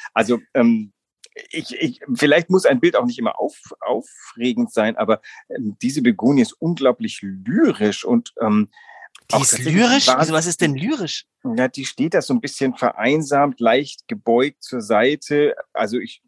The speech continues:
Speaker 1: hab so Assoziationen von, mm,
Speaker 2: Die verlassene Begonie.
Speaker 1: Die verlassene Begonie.
Speaker 2: <laughs>
Speaker 1: Ja,
Speaker 2: Was,
Speaker 1: why
Speaker 2: nee,
Speaker 1: not?
Speaker 2: Entschuldigung, was, was sind deine Assoziationen? Das interessiert mich. Du hast bei der
Speaker 1: Ja,
Speaker 2: Begonie
Speaker 1: tatsächlich ist, sind sie eher musikalischer Natur bei Jawlensky. Diese, diese,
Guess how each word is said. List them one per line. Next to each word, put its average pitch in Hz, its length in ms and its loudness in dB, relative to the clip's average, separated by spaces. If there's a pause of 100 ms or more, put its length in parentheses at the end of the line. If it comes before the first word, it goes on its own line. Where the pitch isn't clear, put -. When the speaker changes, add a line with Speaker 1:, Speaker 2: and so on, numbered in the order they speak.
Speaker 1:
hab 117 180 -2
so - 140 -2
Assoziationen 123 880 -2
von, 113 380 0 (500)
mm, 113 480 0 (400)
Speaker 2:
Die 170 80 0
verlassene 165 560 0
Begonie. 135 540 -4 (260)
Speaker 1:
Die 110 80 -6
verlassene 117 460 2
Begonie. 139 580 2
Speaker 2:
<laughs> - 40 -8 (720)
Speaker 1:
Ja, - 340 2
Speaker 2:
Was, 156 140 2
Speaker 1:
why 151 200 6
Speaker 2:
nee, 196 80 4
Speaker 1:
not? 208 180 6
Speaker 2:
Entschuldigung, 226 320 2 (160)
was, 196 200 0
was 190 140 0
sind 220 160 0
deine 202 180 0
Assoziationen? 175 560 -4
Das 135 100 -8
interessiert 143 360 -8
mich. 110 160 -6
Du 135 100 -16
hast 143 220 -4
bei 139 100 2
der 147 140 2
Speaker 1:
Ja, - 20 2 (200)
Speaker 2:
Begonie 147 80 0
Speaker 1:
tatsächlich 156 380 0
ist, - 200 -12 (260)
sind 151 300 -4
sie 123 120 -8
eher 151 140 2
musikalischer 139 640 -4
Natur 117 300 -2
bei 117 80 2
Jawlensky. 117 580 -4
Diese, 117 240 -4
diese, 113 280 -6